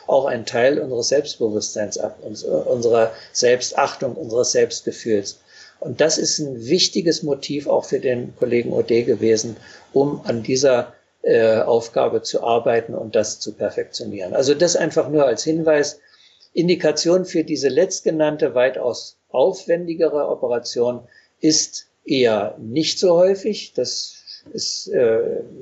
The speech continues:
sozusagen, im, das, äh, liegt im Sinn der Sache.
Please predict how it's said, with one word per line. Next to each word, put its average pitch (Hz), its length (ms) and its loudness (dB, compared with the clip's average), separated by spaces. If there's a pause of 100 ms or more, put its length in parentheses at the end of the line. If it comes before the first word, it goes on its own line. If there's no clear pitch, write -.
sozusagen, 110 720 0
im, 107 260 -8 (360)
das, - 220 -4
äh, 139 380 -2
liegt 127 300 -2
im 113 140 -2
Sinn 113 200 -2
der 110 120 4
Sache. 165 440 0